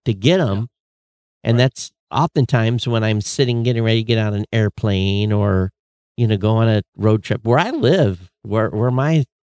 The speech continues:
Speaker 1: compound is, where I <laughs> call it the compound,
Speaker 2: Mm-hmm.
Speaker 1: where my loft is at,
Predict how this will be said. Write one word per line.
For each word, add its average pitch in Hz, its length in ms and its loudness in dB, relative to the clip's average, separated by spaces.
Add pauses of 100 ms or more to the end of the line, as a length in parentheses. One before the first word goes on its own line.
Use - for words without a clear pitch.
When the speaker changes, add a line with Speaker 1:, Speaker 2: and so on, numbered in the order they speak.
Speaker 1:
compound 107 600 0
is, 82 260 -4
where 107 120 -2
I 101 100 -2 (200)
<laughs> - 180 -20
call 82 160 -8
it - 60 -16
the - 80 -14
compound, 76 480 -6
Speaker 2:
Mm-hmm. 151 60 -10 (360)
Speaker 1:
where 117 100 2
my 117 160 0
loft 131 440 -2
is 98 120 0
at, 90 260 -2